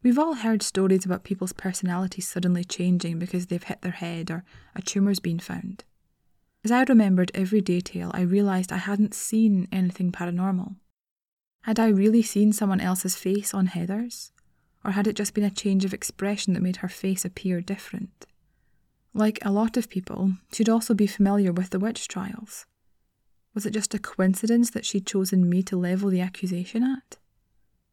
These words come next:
Had she really been possessed at all? Had that skull just been a skull with no malignancy or ill intent?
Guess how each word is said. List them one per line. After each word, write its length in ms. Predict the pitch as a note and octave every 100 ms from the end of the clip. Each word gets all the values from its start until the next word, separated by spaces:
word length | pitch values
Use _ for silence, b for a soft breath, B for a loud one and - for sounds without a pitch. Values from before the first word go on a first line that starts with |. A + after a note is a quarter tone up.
| _ _ _ _
Had 200 | - A3+
she 180 | - G#3+
really 280 | F#3 G3+ G#3+
been 200 | G#3 G3
possessed 520 | F#3+ F#3 F#3 F#3+ -
at 240 | F#3 -
all? 300 | F3 F#3 B3+ C4 _ _ _ _ _ _ _ _ _ -
Had 140 | G3+
that 180 | G#3 -
skull 340 | - - G#3
just 480 | G3+ - F#3 - -
been 140 | F#3 F#3+
a 80 |
skull 540 | F#3 - - F3+ A#3 A#3+ _ -
with 180 | F#3+
no 100 | G3
malignancy 720 | F#3+ F3 F3 F3+ G3+ G3+ - G#3
or 140 | F#3+
ill 140 | F#3+ F#3
intent? 640 | F3+ - F3+ B3 -